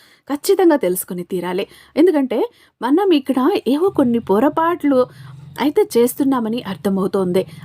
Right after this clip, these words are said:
అందుకే బాబా గారు మనల్ని హెచ్చరించాలని, మనం కష్టాల్లో, ఆ, ఇరుక్కోకూడదు అని మనల్ని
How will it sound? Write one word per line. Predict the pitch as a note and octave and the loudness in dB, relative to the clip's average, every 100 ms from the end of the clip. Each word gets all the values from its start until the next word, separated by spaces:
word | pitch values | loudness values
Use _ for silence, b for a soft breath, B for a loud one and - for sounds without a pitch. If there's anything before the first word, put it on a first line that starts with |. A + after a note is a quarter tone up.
| - | 0
అందుకే | C4 D4+ | 2 4
బాబా | C#4+ F#3+ F#3 B3 | 0 0 -2 2
గారు | C4 B3+ | 2 2
మనల్ని | B3 A3+ C4 C4 | 2 0 -2 0
హెచ్చరించాలని, | D4+ B3+ - C4 C#4+ D#4+ D4+ C#4+ B3 B3+ C#4 B B - | 0 0 0 2 4 2 2 2 2 -2 -4 B B -2
మనం | B3+ | 2
కష్టాల్లో, | C#4+ G#3+ G#3 - C#4+ D4+ C4+ B3+ b b b b - | 2 2 -6 -2 2 4 4 2 b b b b -8
ఆ, | G3 G3 _ - | -6 -6 _ -6
ఇరుక్కోకూడదు | G#3+ E4 - F4 E4+ C#4+ C4+ B3 A3 | 0 0 4 2 4 2 4 2 0
అని | A3 B3+ A#3 A3+ - _ _ - | -2 -2 -4 -6 -16 _ _ -6
మనల్ని | A#3 D4+ F4+ D#4+ A#3 C#4+ | 0 0 2 2 0 -4